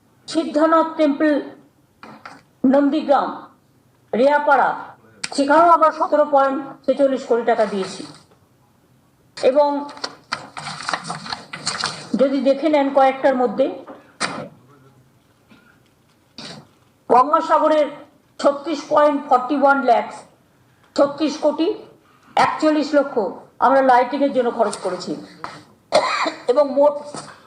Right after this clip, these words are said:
দুশো পঞ্চাশ কোটি টাকা আমরা খরচ করেছি। এরকম প্রচুর, প্রায় সাতশো কোটি টাকা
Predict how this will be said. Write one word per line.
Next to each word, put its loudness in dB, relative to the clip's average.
দুশো 0
পঞ্চাশ 0
কোটি -6
টাকা 2
আমরা 2
খরচ -2
করেছি। -4
এরকম 2
প্রচুর, -4
প্রায় 4
সাতশো -4
কোটি -4
টাকা 0